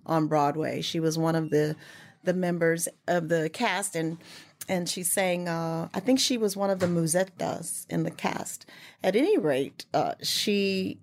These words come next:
she was in the show, and it, it ran, and it was a, a great success. So why that is not done in that way in opera houses more often, I have no idea.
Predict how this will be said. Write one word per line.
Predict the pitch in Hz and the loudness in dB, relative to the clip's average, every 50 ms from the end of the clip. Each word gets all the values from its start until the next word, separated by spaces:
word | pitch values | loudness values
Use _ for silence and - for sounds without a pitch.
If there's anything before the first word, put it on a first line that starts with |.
| _ | _
she | - - - - 208 196 | -8 -4 -2 -2 0 2
was | 190 185 185 185 - _ - | 4 2 2 2 -2 _ -2
in | 180 196 202 202 | 0 0 0 2
the | 196 202 | 0 0
show, | 196 - - 196 185 180 185 190 196 - | -2 0 2 4 4 6 6 4 4 4
and | - 185 190 | 2 2 2
it, | 196 - - | 0 -2 -2
it | - 180 - - | -2 -2 -2 -2
ran, | 175 185 185 190 185 190 196 196 | 0 2 4 4 6 6 4 4
and | 180 165 156 156 156 - - _ - - | 2 2 0 0 -2 -6 -10 _ -18 -16
it | - 98 | -14 -6
was | - 151 156 147 - - | -2 0 0 0 0 0
a, | 151 151 147 131 - - | 0 0 0 0 -2 -4
a | 165 | -8
great | 151 - 196 214 226 - - | -6 -2 0 0 0 0 -2
success. | - 220 - - - - 254 339 440 269 180 - - - - - - - - - _ - | -6 -6 -4 -4 -2 0 2 2 2 0 0 -2 -4 -6 -8 -10 -14 -20 -20 -20 _ -10
So | - - 190 | -4 -2 -2
why | 185 180 170 180 190 220 285 339 320 262 | -2 -2 -2 -2 -2 0 2 2 2 0
that | 196 190 185 185 | 0 0 -2 -2
is | 175 175 160 175 | -2 -4 -4 -4
not | 185 190 202 196 180 - 147 147 | -4 -2 -2 -2 -2 -4 -4 -4
done | 185 190 196 202 196 180 165 - - | -2 -2 0 0 -2 -2 -4 -6 -6
in | - 208 208 208 190 | -4 -4 -4 -2 0
that | 196 180 156 - 156 | 0 0 0 0 -2
way | 151 190 214 226 208 147 90 82 80 - _ - | -2 0 2 2 2 0 -2 -6 -12 -16 _ -4
in | - 226 233 208 - - | -2 0 0 0 -2 -2
opera | - 202 214 - 190 180 | -2 -2 -2 -2 -4 -4
houses | 185 185 165 160 156 160 151 147 147 | -2 -2 -2 -2 -2 -4 -6 -4 -4
more | 165 175 196 202 185 - - | -4 -2 -2 -2 -2 -2 0
often, | 165 190 214 233 - - - 151 135 139 - - | 2 2 2 0 0 -4 -8 -6 -6 -6 -8 -6
I | - 180 | -4 -4
have | 185 196 170 170 | -4 -4 -6 -6
no | 165 156 151 | -4 -4 -4
idea. | 151 143 139 131 135 127 95 78 - - | -4 -6 -8 -6 -6 -6 -6 -6 -8 -10